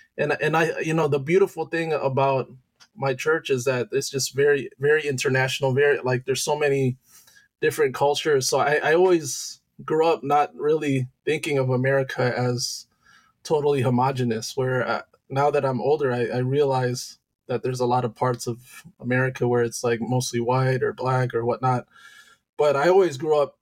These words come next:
in a very international church. So <clears throat> that, that, that was always my mindset. I always really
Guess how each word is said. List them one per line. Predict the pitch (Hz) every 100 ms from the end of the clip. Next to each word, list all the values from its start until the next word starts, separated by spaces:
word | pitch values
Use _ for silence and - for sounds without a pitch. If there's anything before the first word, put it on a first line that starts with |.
| -
in | 139
a |
very | 131 143 139
international | 135 127 135 131 131 127 120
church. | - 151 123 - - _ _
So | - 143 143 135 131 _
<clears throat> | -
that, | 202 160 156 160
that, | 156 160
that | 160 165
was | 160
always | 160 151 143
my | 143
mindset. | 135 131 143 - 123
I |
always | 127 135 135 127
really | 135 143 135 127 120